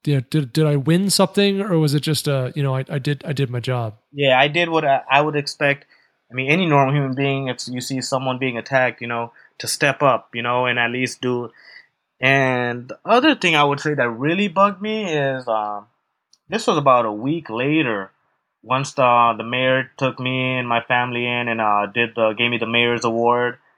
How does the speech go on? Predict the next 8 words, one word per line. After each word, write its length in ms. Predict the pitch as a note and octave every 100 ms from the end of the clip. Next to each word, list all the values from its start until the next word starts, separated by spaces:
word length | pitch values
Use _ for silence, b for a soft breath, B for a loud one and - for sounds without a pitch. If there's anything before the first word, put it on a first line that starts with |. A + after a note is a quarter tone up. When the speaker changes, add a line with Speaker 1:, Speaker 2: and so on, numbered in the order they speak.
| _ _ _
Speaker 2:
And, 280 | G#2 G2+ G2
uh, 200 | G2 F#2+
that's 220 | A#2 C#3 C#3+
the 100 | C#3+
day 180 | C3+
they 120 | C3 B2+
actually, 540 | B2+ - B2+ B2 B2
uh, 380 | A2 G#2+ G2+